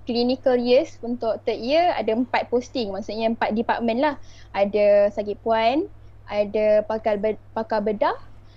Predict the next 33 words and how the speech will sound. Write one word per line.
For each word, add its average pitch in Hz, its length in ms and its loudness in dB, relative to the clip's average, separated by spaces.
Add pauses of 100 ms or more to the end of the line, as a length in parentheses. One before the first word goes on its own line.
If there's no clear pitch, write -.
(200)
um, 208 400 -2
and 208 160 2
then 233 240 4
you 220 240 -2
have, 208 640 0 (560)
um, 196 400 -4
uh, 208 240 -2
medicine, 262 560 2 (320)
um, 202 560 -6
and 208 240 0
then, 220 560 -2
uh, 196 160 -4
pediatric, 214 560 2
maksudnya 214 640 -2
pakar 220 220 -4
kanak-kanak. 202 420 -4 (480)
So, 220 420 6 (140)
in 233 480 0
medicine 311 400 0
mesti 320 160 0
korang 226 320 0
fikir 220 240 -6
macam, 208 320 -6
"Oh, 254 320 4
korang 262 160 0
kena 302 160 2
belajar 269 260 2
juga 240 300 -2
eh 202 80 -4
semua 214 240 -8
benda 208 160 -6
tu." 202 160 -8
Yes, 208 560 -2